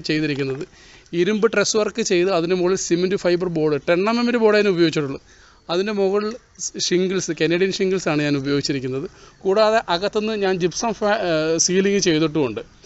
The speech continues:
ഇതുകൊണ്ട് തന്നെ എൻ്റെ വീടിനകത്ത് യാതൊരു തരത്തിലുള്ള ചൂടുമില്ല. ഞാൻ ചെയ്ത നിരവധി വീടുകൾ ഇവിടെ തൊട്ടടുത്തുള്ള പ്രദേശങ്ങളിലൊക്കെ ഉണ്ട്. അവിടെ എങ്ങും യാതൊരു കംപ്ലയിൻറ്റും ഇല്ല എന്ന് മനസ്സിലാക്കുക. അപ്പോൾ ഞാനിത് ഒരു റെഫറൻസ് വീഡിയോ ആയിട്ട് നിങ്ങൾക്ക് വീണ്ടും മുന്നിൽ വെച്ചതാണ്. തീർച്ചയായിട്ടും കാര്യങ്ങൾ മനസ്സിലാക്കുക.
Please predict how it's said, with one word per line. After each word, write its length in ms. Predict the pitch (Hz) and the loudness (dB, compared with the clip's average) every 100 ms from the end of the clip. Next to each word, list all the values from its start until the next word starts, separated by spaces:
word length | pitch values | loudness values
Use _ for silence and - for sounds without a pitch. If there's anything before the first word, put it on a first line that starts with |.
| - - - 180 | -20 -20 -6 0
ഇതുകൊണ്ട് 240 | 220 240 | 2 2
തന്നെ 180 | 240 233 220 | -2 -2 -2
എൻ്റെ 160 | 202 233 | -2 0
വീടിനകത്ത് 480 | 220 214 214 196 196 202 | 0 0 -2 -2 0 2
യാതൊരു 280 | 170 170 202 | 2 2 0
തരത്തിലുള്ള 360 | 196 185 190 180 | 0 0 0 0
ചൂടുമില്ല. 420 | 175 175 190 156 151 175 | 0 2 2 2 0 -2
ഞാൻ 100 | 160 156 | -4 0
ചെയ്ത 240 | 160 160 180 | 0 0 0
നിരവധി 380 | 160 170 196 208 202 | 2 2 2 0 0
വീടുകൾ 360 | 196 180 170 143 - - - - | 2 4 2 -2 -10 -20 -20 -8
ഇവിടെ 180 | 185 190 | -4 -4
തൊട്ടടുത്തുള്ള 480 | 170 - 190 185 185 175 | -2 -2 -2 0 -2 0
പ്രദേശങ്ങളിലൊക്കെ 720 | 160 170 175 175 165 147 190 139 | 0 0 2 2 2 2 0 0
ഉണ്ട്. 160 | 127 - - - - - | -4 -10 -20 -20 -10 -2
അവിടെ 180 | 202 220 | 2 2
എങ്ങും 220 | 226 254 214 190 | 2 2 2 4
യാതൊരു 280 | 185 202 208 | 4 4 2
കംപ്ലയിൻറ്റും 400 | 185 190 190 190 | 2 2 4 2
ഇല്ല 120 | 170 170 170 | 4 2 2
എന്ന് 120 | 165 | 0
മനസ്സിലാക്കുക. 460 | 151 139 156 131 151 160 - - - - | -2 0 0 0 -2 -2 -6 -20 -18 -8
അപ്പോൾ 140 | 214 220 | -4 0
ഞാനിത് 320 | 214 226 233 233 214 | 0 0 -2 -4 0
ഒരു 80 | 190 190 | 2 2
റെഫറൻസ് 380 | - 220 202 226 | 2 -2 -2 0
വീഡിയോ 180 | 220 208 | 4 4
ആയിട്ട് 160 | 202 214 190 | 4 2 2
നിങ്ങൾക്ക് 260 | 180 180 170 | 0 0 2
വീണ്ടും 220 | 170 190 185 | 2 0 0
മുന്നിൽ 200 | 175 170 | 0 0
വെച്ചതാണ്. 480 | 151 - 175 147 139 196 - - - | -2 2 0 2 -2 -6 -16 -20 -8
തീർച്ചയായിട്ടും 440 | 151 147 175 180 175 | -4 0 0 0 0
കാര്യങ്ങൾ 320 | 160 165 180 190 | 2 2 0 0
മനസ്സിലാക്കുക. 520 | 160 156 160 143 - | -2 0 -2 -2 -2